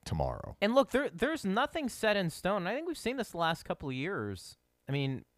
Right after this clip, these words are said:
Speaker 2: where Stammer is in hi-, his career, there, there's nothing that says he couldn't still be a very productive power play guy, Dave, and
Speaker 1: Right.
Speaker 2: maybe starts positioning to a third line role. I mean, there, there's,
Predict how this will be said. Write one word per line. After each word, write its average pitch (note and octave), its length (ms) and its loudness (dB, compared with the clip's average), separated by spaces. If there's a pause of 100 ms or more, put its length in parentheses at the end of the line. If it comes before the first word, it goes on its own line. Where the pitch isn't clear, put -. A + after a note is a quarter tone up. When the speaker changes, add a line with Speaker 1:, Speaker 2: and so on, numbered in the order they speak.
(420)
Speaker 2:
where B2+ 220 -2
Stammer D3 480 2
is C#3+ 160 0
in B2+ 100 2
hi-, C3+ 140 -2
his C3+ 260 -2
career, C#3 340 -2
there, D#3+ 160 -6
there's F3+ 280 -2
nothing C4+ 420 0
that G3 140 -2
says F3+ 300 0
he G3 160 -6
couldn't F3 340 -2
still D#3 260 2
be C#3+ 180 2
a A2+ 40 6
very B2 240 4
productive A#2 420 2
power A2 240 2
play C3+ 200 -2
guy, B2+ 200 2
Dave, C3 360 -2 (120)
and G#2+ 180 0
Speaker 1:
Right. D#2+ 160 6
Speaker 2:
maybe A2+ 280 0 (760)
starts - 560 -4 (560)
positioning A2+ 840 2 (1040)
to C3 180 2
a A2+ 40 4
third A2+ 280 0
line G2 220 -4
role. G2 220 -6 (1300)
I C#3 60 -6
mean, E3+ 120 2
there, F#3 100 0
there's, F3 520 0